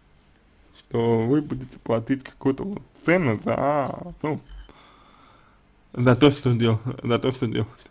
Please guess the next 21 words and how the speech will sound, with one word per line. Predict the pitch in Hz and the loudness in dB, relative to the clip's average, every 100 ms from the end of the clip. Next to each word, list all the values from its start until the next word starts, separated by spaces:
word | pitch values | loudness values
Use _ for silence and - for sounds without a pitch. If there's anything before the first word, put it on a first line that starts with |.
| - | -6
за | 117 110 | -4 -2
то, | 113 147 | 2 2
что | 131 | 2
вот | 110 | -4
вам | - 117 | -4 -4
х-, | 110 - 131 | -6 -10 -10
хочется. | 127 127 117 117 - - - _ _ 117 | -4 -2 -2 -8 -12 -20 -20 _ _ -12
Вот. | 110 147 - - - - - - _ _ - - | -10 -12 -20 -20 -20 -20 -20 -20 _ _ -14 2
Это | 127 143 | 4 8
нормально, | 156 180 202 143 | 10 10 10 8
что | 110 - | 4 2
какую-то | 120 127 - 156 135 | 4 4 2 -2 -2
цену | 120 185 269 156 | 0 2 4 4
за | 120 135 | 6 6
это | 127 - | 6 2
вы | - 135 | 0 -2
будете | - 139 - - | -2 -10 -12 -8
платить. | 123 117 - - - - _ - _ _ _ _ - - - - - - _ _ _ - | -6 -6 -8 -10 -14 -20 _ -20 _ _ _ _ -20 -20 -20 -20 -20 -20 _ _ _ -8
И | - 139 139 139 | 6 10 12 12
весь | 139 151 135 | 12 10 10
вопрос | 127 127 135 127 | 8 8 8 8